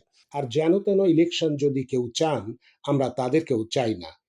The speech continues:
যেন তেন নির্বাচন যারা করেছে, আমরা তাদেরকে বিতাড়িত করেছি।"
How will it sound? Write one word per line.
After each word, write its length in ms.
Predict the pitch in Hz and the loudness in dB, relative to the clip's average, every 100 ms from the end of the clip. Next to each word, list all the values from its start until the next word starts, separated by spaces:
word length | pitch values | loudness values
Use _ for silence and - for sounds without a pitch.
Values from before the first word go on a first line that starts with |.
| _ 131 | _ -6
যেন 340 | 117 143 156 | 0 2 2
তেন 240 | 165 147 139 | 2 2 2
নির্বাচন 600 | 127 113 127 123 131 123 | 2 0 -2 -2 -2 -2
যারা 300 | 110 92 101 | -4 -8 -4
করেছে, 520 | - 151 147 156 156 - - _ _ | 4 4 4 4 2 0 -16 _ _
আমরা 320 | 175 180 131 | 2 4 2
তাদেরকে 460 | 110 127 123 123 123 | 0 0 0 0 -2
বিতাড়িত 500 | 117 143 131 120 113 | -2 0 0 0 -2
করেছি।" 640 | 107 113 101 - 139 117 | -6 -8 -8 -2 -2 -2